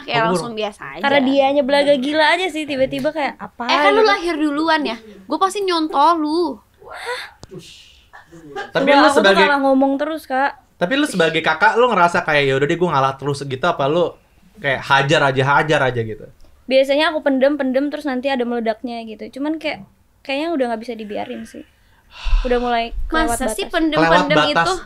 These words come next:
Speaker 2: Kelewat batasnya biasanya ngapain kalau Zara? Lu berantemnya paling parah tuh kayak
Speaker 1: Uh,
Speaker 2: gimana?
Speaker 1: dia lempar dokmart kepala gua.
Speaker 2: Buset.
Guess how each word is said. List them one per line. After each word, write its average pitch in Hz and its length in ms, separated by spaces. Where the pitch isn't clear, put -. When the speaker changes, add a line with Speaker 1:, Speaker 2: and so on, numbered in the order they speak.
Speaker 2:
Kelewat 170 260
batasnya 175 360
biasanya 202 240
ngapain 147 340
kalau 127 260
Zara? 131 280
Lu 196 140
berantemnya 214 360
paling 190 200
parah 185 240
tuh 247 160
kayak 165 360
Speaker 1:
Uh, 139 100
Speaker 2:
gimana? 370 100
Speaker 1:
dia 311 180
lempar 294 260
dokmart 294 420
kepala 262 340
gua. 247 220
Speaker 2:
Buset. 202 420